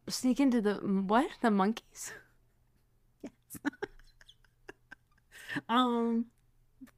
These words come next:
Speaker 2: uh,
Speaker 1: Danny, d-, sh-, everyone's screaming at me right now through their whatever device you're listening to. I'm
Speaker 2: Uh,
Speaker 1: sorry. Again, my brain is not working today. It's been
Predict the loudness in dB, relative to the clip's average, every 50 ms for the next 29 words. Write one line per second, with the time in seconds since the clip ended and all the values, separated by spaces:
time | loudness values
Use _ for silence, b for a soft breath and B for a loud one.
0 | _ _ _ _ _ _ _ -10 -8 -6 -6 -4 -4 -2 0 0 2 2 4 4
1 | 6 10 12 12 12 12 12 12 10 8 8 8 8 8 8 8 6 6 8 12
2 | 12 12 12 12 12 12 12 12 10 8 8 10 10 12 12 10 10 10 10 10
3 | 10 10 10 10 10 10 10 10 10 10 8 6 6 6 6 6 6 6 6 6
4 | 6 6 6 6 6 6 4 4 2 0 -2 -4 -4 -2 -2 0 0 0 0 0
5 | 0 0 0 0 0 0 0 2 2 2 4 4 4 8 8 8 8 8 6 8
6 | 10 12 12 12 12 10 10 8 6 8 8 8 8 8 8 6 6 6 6 6
7 | 6 6 4 4 2 4 4 2 2 2 -2 -4 -2 -4 -2 0 0 0 0 -2
8 | -4 -8 -4 0 4 6 6 6